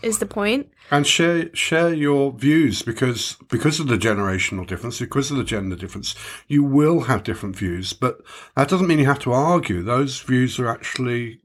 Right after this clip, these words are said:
Speaker 2: can be positive and
Speaker 1: Yeah.
Speaker 2: constructive.
Speaker 1: Or, you know, maybe this is just a, a free therapy session and maybe <laughs> some of you
Speaker 2: Is
Speaker 1: might
Speaker 2: that therapy for us or for the listener?
Speaker 1: Maybe both, I don't know.
Speaker 2: Yeah,
Speaker 1: Um,
Speaker 2: cathartic. Get it off your chest.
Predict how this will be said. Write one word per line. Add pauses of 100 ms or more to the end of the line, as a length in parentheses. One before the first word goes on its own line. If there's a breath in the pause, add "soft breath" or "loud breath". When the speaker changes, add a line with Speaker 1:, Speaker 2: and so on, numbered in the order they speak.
(360)
Speaker 2:
can
be
positive (160)
and
Speaker 1:
Yeah.
Speaker 2:
constructive.
Speaker 1:
Or,
you
know,
maybe
this
is
just (120)
a,
a
free
therapy
session
and
maybe
<laughs>
some
of
you
Speaker 2:
Is
Speaker 1:
might
Speaker 2:
that
therapy
for
us
or
for
the
listener? (260)
Speaker 1:
Maybe
both,
I
don't
know. (380 loud breath)
Speaker 2:
Yeah,
Speaker 1:
Um,
Speaker 2:
cathartic.
Get
it
off
your
chest.